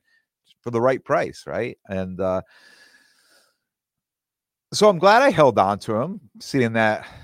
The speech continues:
the Chiefs are on the way to the Super Bowl right now, and I still may not sell those cards, right? They, the prices still may, may not be right, and I'm still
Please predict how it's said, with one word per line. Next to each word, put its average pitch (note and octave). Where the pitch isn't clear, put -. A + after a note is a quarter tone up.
the G#2
Chiefs -
are A#2+
on G#2+
the G2+
way G#2
to G2
the F#2
Super G#2+
Bowl F#2+
right G2
now, G#2+
and D3+
I D#3+
still B3
may A#3
not F#2+
sell D2+
those D2
cards, C#2+
right? A2
They, C3
the A#2+
prices C3+
still A#2+
may, G#2
may G#2
not F2+
be D#2+
right, E2+
and -
I'm E2+
still F#2+